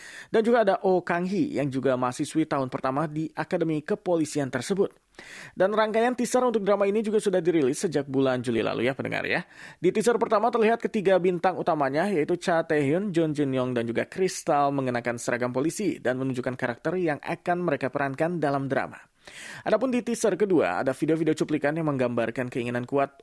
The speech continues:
untuk kedua mahasiswa Akademi Polisi ini untuk bisa jadi seorang polisi. Dan di teaser ketiga nih, mulai tampak integritas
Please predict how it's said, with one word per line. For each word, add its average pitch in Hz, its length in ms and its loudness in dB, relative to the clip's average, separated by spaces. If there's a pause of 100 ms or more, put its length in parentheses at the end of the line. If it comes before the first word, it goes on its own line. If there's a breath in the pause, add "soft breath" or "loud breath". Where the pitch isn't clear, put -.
untuk 165 400 -2
kedua 139 400 2
mahasiswa 127 480 -2
Akademi 135 320 -2
Polisi 156 320 0
ini 190 160 -2
untuk 214 240 -6
bisa 208 240 -2
jadi 156 160 -2
seorang 151 320 -4
polisi. 170 400 -2 (480 loud breath)
Dan 226 240 2
di 240 80 0
teaser 240 240 2
ketiga 214 320 2
nih, 120 160 -4
mulai 156 240 2
tampak 151 400 -2
integritas 127 480 -2